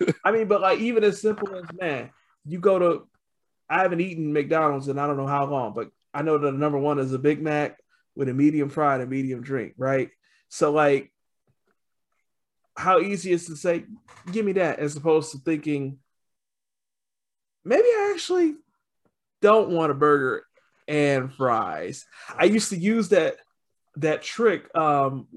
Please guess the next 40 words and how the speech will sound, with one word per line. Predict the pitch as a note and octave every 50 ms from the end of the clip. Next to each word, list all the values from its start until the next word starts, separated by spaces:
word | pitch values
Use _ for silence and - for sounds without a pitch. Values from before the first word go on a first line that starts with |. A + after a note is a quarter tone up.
| C#3+ - -
it, | - E3+ D#3 - -
not, | E3+ D#3+ - - - _
I | D#3+ E3
don't | D#3+ C#3+
wanna | C#3 C3 B2+
use | C3 B2 B2+ -
the | C3+
term | B2+ A#2 A2+
trick, | - - B2 A#2 A2 A#2
but | A#2+ A#2+ A2+
I | A#2
already | B2+ B2+ B2+ B2+
put | B2+ C#3 C3
it | B2 B2
on | A#2+ A2+ A2+
wax. | A2 G#2 F#2+ - - - - - - - - - - -
Uh, | E3 D#3 D3+ D3+
<laughs> | D3 D3+ - D#4+ - - F4+ E4+ B3+ - - A4+ - G4 - E4+ B4 D#5+ E4+ - F#4+ G4+ D4+ - - - - - - - _
um, | - F3 F#3 F3+ E3+ D#3+ D3+ C#3+ C#3+ - _ _ _ _ _ _
but | - F3+ D#3+
I |
used | F#3+ G3+ - -
to | - _ _ _ A#3
use | G#3+ - -
that, | E3+ A#2 F2+ -
like, | D#3+ D3+ C#3+ - - _ _ _ _ _ _ _ _ _ _ _ _ _ _ _ _ _ _ _ _ _ _ _ _ _ _ _ _ _ -
um, | B2+ B2+ C#3+ C3+ C3+ C3 - - C#3+ D#3 C#3+ - _ _ _ _ _
when | - D3+ D#3 D3+
I | D3 D3+
worked | D3 D#3 D3+ D3+ -
in | D#3
the | D3 C#3+
cell | - F3+ F3 F3+
phone | F3 F3 D#3+ D3+
industry, | D3 C#3 C#3 - D3 C3+
we | C3+ C3+ C#3+ C#3 A#2 -
talk | - - E3 D3 C#3+
about | D3 D3 C#3+ C3+ -
selling | - D#3 C#3+ C3+ C3+ C3 B2 - _ _ _ _ _ - - -
bundles. | C#3+ C3+ D3+ E3 F3+ D#3 - - - - - -